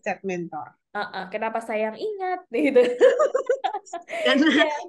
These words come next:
Speaker 1: Anda membawanya semuanya, jadi
Speaker 2: Oh,
Speaker 1: harus
Speaker 2: iya, betul, betul. Terima kasih. Jadi, kalau mau connect dengan Bu Mariati terkait dengan pembicaraan di career development, terutama ngomongin tentang career coachingnya,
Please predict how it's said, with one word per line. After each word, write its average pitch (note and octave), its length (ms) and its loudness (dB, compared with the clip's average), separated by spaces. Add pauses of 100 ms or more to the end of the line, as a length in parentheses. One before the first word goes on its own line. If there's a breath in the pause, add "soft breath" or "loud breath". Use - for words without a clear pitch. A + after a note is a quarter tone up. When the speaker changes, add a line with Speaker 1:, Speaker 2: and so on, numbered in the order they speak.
(120)
Speaker 1:
Anda C#4 160 0
membawanya D4 480 4
semuanya, D#4+ 400 -2
jadi C#4 240 -4
Speaker 2:
Oh, C#4 80 2
Speaker 1:
harus D4 160 -2
Speaker 2:
iya, B3+ 240 4
betul, A3+ 320 -2
betul. A3 320 -2
Terima A3 320 -6
kasih. A3+ 560 -8
Jadi, C#4+ 400 -2
kalau B3 320 0
mau A#3+ 480 0 (400)
connect D4 320 -4
dengan A3+ 480 -4
Bu A3 160 -8
Mariati G#3 720 -4
terkait G#3 480 -6
dengan F#3 480 -10
pembicaraan G3+ 480 -6
di G#3+ 160 -12
career F#3 240 -4
development, F#3 640 -8 (480)
terutama C#4 400 2
ngomongin C4+ 320 -6
tentang C4 240 -6
career B3 320 -4
coachingnya, A#3+ 640 -6